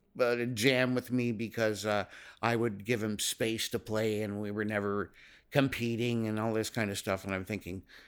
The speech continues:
"You have no idea what you're, <laughs> who you're talking to here." You know, of course, I, I'm not like that,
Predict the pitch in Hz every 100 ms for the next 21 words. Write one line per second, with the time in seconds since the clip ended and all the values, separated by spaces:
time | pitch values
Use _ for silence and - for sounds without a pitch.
0 | - - - - 113 113 113 107 104 113
1 | 117 123 113 110 123 110 104 107 95 104
2 | - 147 113 135 127 113 131 139 135 123
3 | 107 95 98 98 107 107 - 127 131 135
4 | - - _ _ _ - 92 107 107 101
5 | 117 110 98 117 110 98 101 -